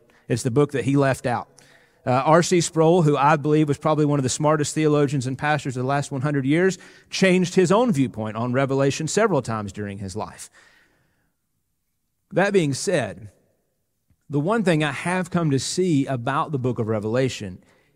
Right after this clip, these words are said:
is that how someone views Revelation has a profound effect on their view, not only on the world, but their hope for the future of the church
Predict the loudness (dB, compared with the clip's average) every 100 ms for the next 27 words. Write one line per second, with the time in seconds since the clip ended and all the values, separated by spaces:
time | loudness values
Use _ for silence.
0 | _ _ 0 2 2 0 0 0 -2 -6
1 | -20 -6 -2 -2 -4 -4 -2 0 0 0
2 | -2 -6 -4 0 0 0 0 0 0 -2
3 | -4 -10 -12 -16 -20 _ -2 0 0 -4
4 | -10 -10 -6 -4 -2 -4 -6 -8 -8 -10
5 | -12 -8 -2 -2 -2 0 2 2 0 0
6 | -2 -2 -2 -2 -2 -2 -2 -2 -2 -2
7 | 0 0 -2 -6 -12 _ _ _ -6 -2
8 | 0 -2 -2 2 2 0 -4 -4 -2 -2
9 | -2 -6 -6 -6 -2 -2 -4 -10